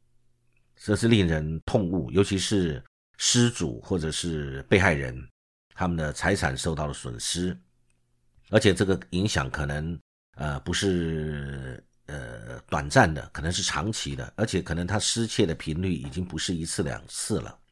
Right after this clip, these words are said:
但是却失手或者是过失或者是过当，把这个窃贼活活打死。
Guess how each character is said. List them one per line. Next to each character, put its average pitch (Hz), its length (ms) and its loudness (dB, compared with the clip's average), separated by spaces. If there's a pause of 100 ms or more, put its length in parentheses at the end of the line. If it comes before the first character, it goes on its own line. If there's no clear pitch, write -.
(720)
但 208 140 8
是 185 280 6
却 143 420 8
失 196 380 2
手 82 320 4 (220)
或 143 100 8
者 101 80 6
是 - 160 2
过 139 300 6
失 107 400 0
或 120 160 0
者 90 120 0
是 90 320 0 (360)
过 165 180 8
当， 127 260 6 (560)
把 87 120 4
这 131 120 0
个 107 80 4
窃 113 320 4
贼 80 220 0
活 87 180 -2
活 92 160 0
打 85 240 -2
死。 - 320 -6